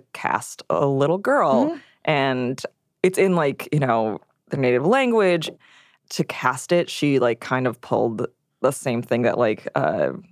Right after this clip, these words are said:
Speaker 1: Danny Boyle did with Slumdog
Speaker 2: Oh, yeah.
Speaker 1: Millionaire, where he, like, very proudly went to orphanages and
Speaker 2: Like, hand
Speaker 1: Yeah, went to
Speaker 2: selected,
Speaker 1: the
Speaker 2: like,
Speaker 1: slums.
Speaker 2: yeah.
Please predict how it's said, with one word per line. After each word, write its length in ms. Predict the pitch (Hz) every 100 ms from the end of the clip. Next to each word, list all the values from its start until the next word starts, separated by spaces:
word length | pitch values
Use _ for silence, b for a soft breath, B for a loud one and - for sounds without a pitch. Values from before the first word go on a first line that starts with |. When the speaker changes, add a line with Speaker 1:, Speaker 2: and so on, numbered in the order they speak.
| -
Speaker 1:
Danny 200 | 156 143
Boyle 320 | 131 120 120
did 200 | 127 135 123
with 180 | 123 - _
Slumdog 400 | - - 131 131
Speaker 2:
Oh, 60 | 202
yeah. 40 |
Speaker 1:
Millionaire, 460 | 196 190 160 139 127
where 80 | 127
he, 120 | 123
like, 180 | - -
very 160 | 104 92
proudly 400 | - 90 90 -
went 160 | 107 -
to 80 | -
orphanages 680 | 120 - 131 131 139 151
and 140 | - 190
Speaker 2:
Like, 260 | 156 - -
hand 480 | - 185 160 175 -
Speaker 1:
Yeah, 240 | 165 143 123
went 100 | 143
to 0 |
Speaker 2:
selected, 320 | 165 139 156
Speaker 1:
the 40 | 147
Speaker 2:
like, 200 | 135 123
Speaker 1:
slums. 460 | 151 143 139 139 143
Speaker 2:
yeah. 380 | 117 60 78